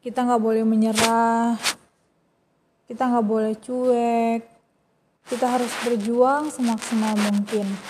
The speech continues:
Apa yang bisa kita lakukan? Pandemi covid sembilan belas ini belum selesai.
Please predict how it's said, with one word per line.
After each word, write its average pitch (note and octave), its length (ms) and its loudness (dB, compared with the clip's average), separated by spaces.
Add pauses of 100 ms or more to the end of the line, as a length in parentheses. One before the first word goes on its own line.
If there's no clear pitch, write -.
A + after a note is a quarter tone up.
(1300)
Apa A#3+ 320 -4
yang B3 80 2
bisa A#3 220 -2
kita A3+ 180 -8
lakukan? G#3+ 880 -2 (2250)
Pandemi C4 480 0
covid C4+ 400 -2
sembilan B3 560 0
belas A#3 160 -2
ini A#3+ 320 0
belum A3+ 400 2
selesai. G3+ 880 -4